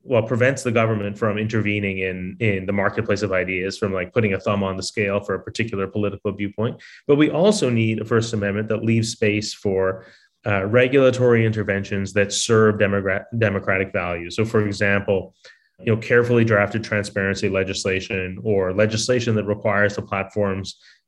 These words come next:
to tell people who are deplatformed why they're being deplatformed, or privacy legislation that restricts what the platforms can collect about their users. Like, if all of that is off limits,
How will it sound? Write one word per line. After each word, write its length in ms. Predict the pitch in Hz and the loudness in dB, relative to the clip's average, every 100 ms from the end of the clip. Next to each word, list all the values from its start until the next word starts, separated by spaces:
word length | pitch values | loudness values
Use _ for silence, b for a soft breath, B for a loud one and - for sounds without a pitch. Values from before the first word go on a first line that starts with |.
| _ | _
to 180 | 127 117 | -4 -2
tell 340 | 117 127 120 | -2 2 4
people 360 | 117 117 113 107 | 4 4 4 4
who 80 | 107 | 2
are 80 | 101 | 0
deplatformed 800 | 110 104 104 98 - 104 98 95 | -2 -2 -2 -4 -2 -2 0 -2
why 320 | 95 90 104 | -2 0 0
they're 160 | 101 | 0
being 220 | 92 98 95 | -2 -2 -4
deplatformed, 840 | 98 95 92 90 98 92 90 90 b b b b - | -4 -4 -6 -4 -4 -4 -4 -8 b b b b 0
or 160 | 110 | 2
privacy 540 | 107 - 120 123 117 123 | 2 2 2 4 2 2
legislation 640 | 110 107 104 110 104 110 | 2 2 0 0 0 -2
that 100 | 95 | -4
restricts 520 | 90 92 - 117 117 117 | -6 -8 -2 0 0 0
what 100 | 117 | -2
the 80 | |
platforms 480 | 107 104 101 110 107 | 0 0 2 0 -2
can 160 | - 107 | -4 -6
collect 380 | - 95 98 - | -2 0 0 0
about 240 | 101 95 | -2 0
their 100 | 95 | -2
users. 460 | 95 95 101 95 - B B | -2 -4 -2 -4 -6 B B
Like, 100 | 139 | 2
if 100 | 143 143 - | 2 2 4
all 220 | 185 220 | 6 6
of 100 | 160 | 6
that 180 | 160 139 | 4 4
is 120 | 123 | 2
off 200 | 123 117 | 0 2
limits, 540 | 113 127 175 - - | 2 2 -2 -6 -16